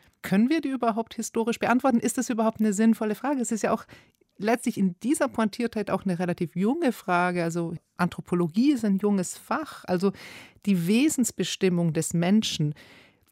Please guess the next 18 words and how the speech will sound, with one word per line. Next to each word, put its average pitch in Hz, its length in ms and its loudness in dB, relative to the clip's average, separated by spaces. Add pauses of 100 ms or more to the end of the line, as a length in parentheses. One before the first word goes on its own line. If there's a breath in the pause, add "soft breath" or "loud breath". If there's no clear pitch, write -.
(100)
die 208 220 2 (160)
zerläuft 196 880 2
mir 220 140 2
grad 202 320 -2
so 202 80 -6
ein 175 180 -2
bisschen 269 340 -2
unter 226 220 -2
den 214 180 -2
Fingern, 170 480 0
wenn 156 160 0
ich 165 120 -4
jetzt - 180 -8
diese 156 180 -2
Fülle 240 440 2
der 185 140 0
Beispiele 170 720 0
von, 147 400 -2